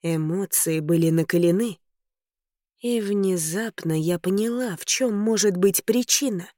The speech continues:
«Может, вы действительно знакомы с Тори? Может, это не Камиллу вы искали в тот вечер в суши-ресторане?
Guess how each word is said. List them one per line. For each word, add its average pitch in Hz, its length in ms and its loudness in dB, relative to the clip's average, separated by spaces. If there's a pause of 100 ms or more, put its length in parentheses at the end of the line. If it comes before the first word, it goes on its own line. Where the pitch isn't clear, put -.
(1160)
«Может, 277 500 2
вы 247 180 4
действительно 196 1300 0
знакомы 175 580 0
с - 200 -2
Тори? - 360 -4 (560)
Может, 165 640 0
это 165 220 0
не 160 160 0
Камиллу 175 680 0
вы 156 240 0
искали 151 380 -2
в - 80 -10
тот 170 240 0
вечер 165 400 0
в - 80 -10
суши-ресторане? 165 1080 0